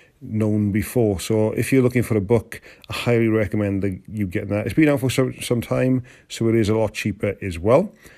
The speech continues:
Uh, and I've actually gone back now to Creative Selection, a book I was actually reading when it first came out. Um, I'd set it aside. I'm not a massive reader, but it's something I've picked up, uh, doing again at the moment. Uh, and so I've about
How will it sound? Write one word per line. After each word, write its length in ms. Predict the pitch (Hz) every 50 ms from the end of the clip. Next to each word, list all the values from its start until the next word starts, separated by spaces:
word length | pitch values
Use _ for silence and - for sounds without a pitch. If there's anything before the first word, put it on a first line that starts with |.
| - - _ _
Uh, 200 | - 120 117 113 117
and 160 | 123 117 120
I've 100 | 120 120
actually 280 | 131 123 - - 131
gone 240 | 117 123 120 117 113
back 280 | 107 120 113 110 - -
now 240 | 113 113 113 110 110
to 240 | 110 - 113 110 101
Creative 540 | - - - 113 110 107 104 - 113 95 -
Selection, 520 | - - 110 104 104 95 - - 113 104
a 100 | 107 107
book 240 | 107 107 120 - -
I 20 |
was 140 | 117 117 101
actually 300 | 110 101 - - 117 110
reading 480 | 104 95 107 104 98 107 104 98 101 98
when 120 | 104 101
it 80 | 98 -
first 280 | - - 107 98 -
came 160 | - 107 104
out. 280 | 107 107 110 104 - - - - - - - - -
Um, 280 | 101 101 101 101 101 -
I'd 100 | 104 -
set 240 | - - 131 117 -
it 40 |
aside. 380 | 107 95 - - 107 107 110 104
I'm 60 | 110
not 120 | 120 120 127
a 60 | 120
massive 480 | 107 107 104 98 - - 113 101 90
reader, 320 | 98 104 101 101 107 101 98
but 160 | 95 - 95
it's 100 | 92 -
something 260 | - 110 104 98 104
I've 160 | 104 95 -
picked 240 | - - 107 - -
up, 240 | 110 104 - _ - - - - - - - _ _ -
uh, 180 | 107 101 98
doing 340 | 95 95 110 104 101 104 101
again 520 | 101 95 85 101 101 101 98 104 104 104 95 - - - _ _ -
at 140 | 95 -
the 80 | - 101
moment. 680 | 92 95 104 101 101 98 101 101 101 101 95 92 - -
Uh, 20 | 113
and 400 | 110 101 101 101 101 104 101 -
so 400 | - - 113 104 104 107 107 -
I've 300 | 107 107 107 98 98 - - - -
about 340 | 120 117 135 135 127 123